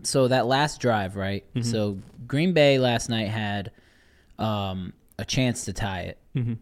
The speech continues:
Speaker 1: And unfortunately, this dude, just maybe lack of experience or lack of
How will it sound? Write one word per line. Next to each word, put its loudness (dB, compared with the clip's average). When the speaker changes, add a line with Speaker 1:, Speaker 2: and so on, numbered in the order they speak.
Speaker 1:
And -6
unfortunately, 2
this -2
dude, 0
just -6
maybe 0
lack -2
of -2
experience -2
or -4
lack -4
of -8